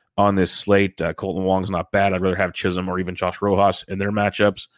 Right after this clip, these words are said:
uh, or slide down to Whit Merrifield at forty-four. So Wong's just in a bad scenario, which means he probably has the biggest night out of the four.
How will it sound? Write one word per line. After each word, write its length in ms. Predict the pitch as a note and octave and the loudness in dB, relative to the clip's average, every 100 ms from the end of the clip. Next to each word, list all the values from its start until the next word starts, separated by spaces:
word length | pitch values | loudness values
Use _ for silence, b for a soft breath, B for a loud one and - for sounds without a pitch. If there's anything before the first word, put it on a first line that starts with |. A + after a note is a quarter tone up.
| b b b b | b b b b
uh, 60 | - | -2
or 180 | F#2 G#2+ | 2 2
slide 280 | - A2+ G#2 | 2 0 2
down 140 | G#2 | 2
to 80 | A2 | 2
Whit 180 | G2 G2 | 2 2
Merrifield 360 | G2+ G2 F#2 | 2 2 0
at 80 | D#2 | -2
forty-four. 520 | - F2 D#2 F#2 D#2 | -4 -6 -4 -6 -6
So 240 | - F#2 F2 | -6 -6 -4
Wong's 360 | F#2+ G#2 G#2 | 0 0 0
just 160 | F#2+ F2+ | -2 -4
in 60 | F#2+ | -4
a 40 | |
bad 280 | E2 G2 F#2+ | 0 0 0
scenario, 320 | - G#2 G#2+ | -2 2 2
which 140 | F#2+ | 2
means 180 | G2+ F#2 - | 0 -8 -10
he 140 | - G#2+ | -8 0
probably 200 | G#2 F#2+ | 2 2
has 100 | F#2 | 0
the 60 | |
biggest 260 | F2+ F#2 - | -4 -6 -4
night 160 | F#2+ F2+ | -6 -6
out 120 | F2+ | -8
of 60 | |
the 40 | F2 | -10
four. 340 | - F2 E2 | -4 -4 -4